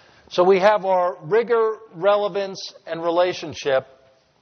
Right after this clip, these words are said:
And the concern that I would offer, ladies and gentlemen, is that as we take these inte-, intellectual constructs and we try to translate them into actual classroom experience, uh, that in fact we run the risk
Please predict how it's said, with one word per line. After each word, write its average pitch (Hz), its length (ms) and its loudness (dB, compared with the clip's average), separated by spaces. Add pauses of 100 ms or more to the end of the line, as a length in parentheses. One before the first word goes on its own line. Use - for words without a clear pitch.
(540)
And 175 200 0
the 185 60 0
concern 240 540 0
that 214 100 -4
I 196 180 2
would 190 280 -4 (640)
offer, 196 540 0 (180)
ladies 175 340 -4
and 160 120 -6
gentlemen, 175 460 0
is 156 160 -4
that 208 280 2
as 202 280 -2
we 196 140 -10
take 226 360 -4
these 208 260 -8
inte-, 190 380 -8
intellectual 180 680 -2
constructs 160 840 -4 (400)
and 160 180 -8
we 165 100 -6
try 190 500 0 (140)
to 160 260 -8
translate 180 680 -4
them 160 160 -8
into 156 480 -8 (340)
actual 170 440 0
classroom 170 580 -2
experience, 147 840 -6 (460)
uh, 139 100 -4
that 151 180 -2
in 151 100 -6
fact 170 440 0
we 156 160 -8
run 170 300 -2
the 165 80 -6
risk 156 420 0